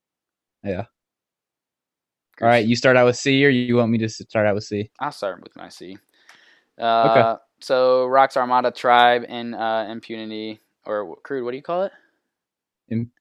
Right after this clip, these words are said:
Speaker 1: <laughs> Imputiny.
Speaker 2: Oh, okay, Imputiny.
Speaker 1: <laughs>
Speaker 2: Uh, Impunity. I
Speaker 1: Uh.
Speaker 2: mean, I can't make fun of you. I'm probably the m-, worst person when it comes to pronouncing things correctly. Um,
Speaker 1: Yeah,
Speaker 2: but
Speaker 1: it's whatever.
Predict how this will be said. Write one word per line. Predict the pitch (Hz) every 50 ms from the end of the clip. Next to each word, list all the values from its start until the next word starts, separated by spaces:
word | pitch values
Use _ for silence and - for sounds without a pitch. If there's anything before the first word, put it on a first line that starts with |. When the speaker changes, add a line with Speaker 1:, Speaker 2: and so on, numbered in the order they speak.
| _ _ _ _
Speaker 1:
<laughs> | _ _ 160 135 - _ 131 120 - - 117 110 -
Imputiny. | 107 107 113 - - - 165 196 208 - 143 127 113 107 117 - - _
Speaker 2:
Oh, | 120 131 156 156
okay, | 156 - 123 117 - 131
Imputiny. | 127 120 - 180 185 208 - - 120 123 139 156 120
Speaker 1:
<laughs> | - - - - _ _ - - - _ -
Speaker 2:
Uh, | 120 123 123 127 131 123 123 117
Impunity. | - 131 131 - - 147 139 123 123 120 113 110 110 107 107 104 98
I | 104 104
Speaker 1:
Uh. |
Speaker 2:
mean, | 110 107 98
I | 98 104
can't | - - - - -
make | - _ _
fun | - 101 95
of | 95 95
you. | 95 101 104 104
I'm | 98 98 98 92
probably | - 104 98 92 92 92
the | 92 92
m-, | 95 95 92 98 92 -
worst | 98 101 101 98 - -
person | - 98 98 - - 98
when | 95
it | 95 -
comes | - 101 101 104
to | 98
pronouncing | - - 101 107 110 107 - - 101
things | 98 101 98 107
correctly. | 214 110 104 101 - 120 113 110 _ _ - - - _ _ _ -
Um, | 123 120 110 110 107 107 104 104 101 - _ _ 76 90 131
Speaker 1:
Yeah, |
Speaker 2:
but | 127 135 139 135 135
Speaker 1:
it's | 123 - -
whatever. | 104 92 95 95 98 98 107 113 -